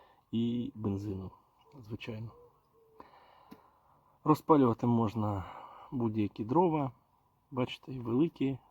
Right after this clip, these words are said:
маленькі, е, щепочниці, печі, багаття. В будь-яку погоду працює, неважливо, дощ чи не дощ, дрова,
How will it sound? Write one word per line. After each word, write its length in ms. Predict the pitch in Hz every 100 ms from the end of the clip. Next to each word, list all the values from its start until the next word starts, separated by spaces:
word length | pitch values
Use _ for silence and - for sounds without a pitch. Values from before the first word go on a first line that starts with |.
| _
маленькі, 680 | 110 113 147 151 - 123 120 - - _ _ _ _ _ -
е, 300 | 104 101 101
щепочниці, 1120 | - 160 160 139 - - 117 - - 107 107 - _ _ _ _ - -
печі, 640 | 143 139 - - - 104 95 - - - - -
багаття. 680 | 120 120 135 123 - 117 117 - - - - _ _ _ _ _ _ _ _ -
В 180 | - 98
будь-яку 420 | 135 120 113 120
погоду 420 | - 104 151 165
працює, 600 | 139 131 127 - 123 120 110 _ _ _ _ _
неважливо, 640 | 123 123 107 113 104 90 -
дощ 280 | 113 104 95
чи 140 | - 107
не 120 | 101
дощ, 400 | 101 135 139 - _
дрова, 500 | 110 107 113 104 101